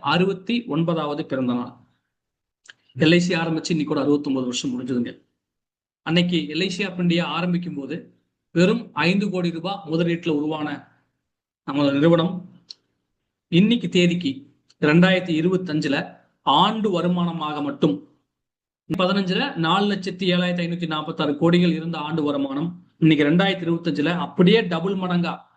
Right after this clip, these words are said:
எட்டு லட்சத்தி எண்பத்தி நாலாயிரத்தி எழுபத்தாறு கோடிகளா உயர்ந்திருக்கு. கடந்த ஆண்டு எட்டு லட்சத்தி ஐம்பத்தி மூணாயிரத்தி அறுநூத்தி அறுபத்தி ரெண்டு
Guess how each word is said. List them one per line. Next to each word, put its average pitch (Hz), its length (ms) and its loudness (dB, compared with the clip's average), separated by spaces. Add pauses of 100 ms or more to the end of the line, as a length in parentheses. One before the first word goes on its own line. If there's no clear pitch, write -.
(200)
எட்டு 156 180 0
லட்சத்தி 220 360 2
எண்பத்தி 175 320 -4
நாலாயிரத்தி 156 380 0
எழுபத்தாறு 147 380 -2
கோடிகளா 151 360 2
உயர்ந்திருக்கு. 131 480 -4 (600)
கடந்த 214 280 2
ஆண்டு 226 300 0
எட்டு 202 160 -4
லட்சத்தி 208 320 -2
ஐம்பத்தி 185 340 -2
மூணாயிரத்தி 180 360 0
அறுநூத்தி 175 280 0
அறுபத்தி 165 260 -2
ரெண்டு 151 180 -4